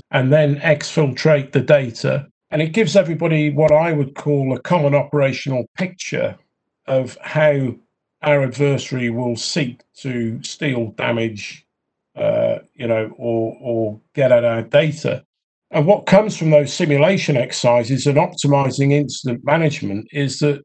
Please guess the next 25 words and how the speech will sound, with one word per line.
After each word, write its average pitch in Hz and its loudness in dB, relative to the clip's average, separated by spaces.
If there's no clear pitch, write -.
you 147 -4
know, 139 2
the 139 0
university 147 0
gets 139 0
a 143 -6
bit 147 2
of 139 2
an 117 -6
assurance 131 0
that 135 -2
when 147 4
things 139 -4
do 214 0
go 123 2
wrong, 117 2
as 127 -4
they 117 -2
do, 120 -2
we're 143 2
in 143 4
a 131 0
good 160 0
place 135 0
to 139 0